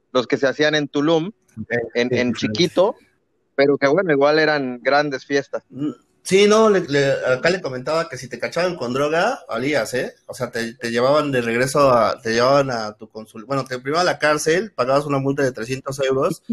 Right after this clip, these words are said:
Speaker 2: y después tenías que ver cómo regresarte a tu país. Porque,
Speaker 1: Ay.
Speaker 2: o sea, si te cachan, o sea, sí había quien metía drogas, porque sí vi, de hecho vi, vi a varios que se, vi a uno que se murió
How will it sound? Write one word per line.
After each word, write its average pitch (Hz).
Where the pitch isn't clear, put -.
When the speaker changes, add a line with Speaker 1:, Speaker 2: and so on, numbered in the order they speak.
Speaker 2:
y 117
después 127
tenías 135
que 123
ver 123
cómo 127
regresarte 120
a 120
tu 107
país. 123
Porque, 101
Speaker 1:
Ay. 147
Speaker 2:
o 120
sea, 117
si 127
te 123
cachan, 214
o -
sea, 170
sí 233
había 254
quien 240
metía 196
drogas, 190
porque 131
sí 135
vi, 143
de 143
hecho 156
vi, 147
vi 131
a 131
varios 127
que 107
se, 101
vi 135
a 147
uno 147
que 123
se 95
murió 120